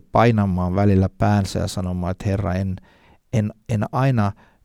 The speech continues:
ymmärrä, mutta haluan kunnioittaa ja kiittäen vastaanottaa.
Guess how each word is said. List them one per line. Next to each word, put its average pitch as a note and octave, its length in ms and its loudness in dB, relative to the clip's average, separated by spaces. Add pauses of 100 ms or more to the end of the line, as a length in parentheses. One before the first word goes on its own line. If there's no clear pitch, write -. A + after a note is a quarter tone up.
(120)
ymmärrä, A2+ 480 0
mutta F2+ 320 -6
haluan G2 400 -2
kunnioittaa G2+ 800 -4 (360)
ja A2 140 -6
kiittäen G2 600 -2
vastaanottaa. G2 1080 -8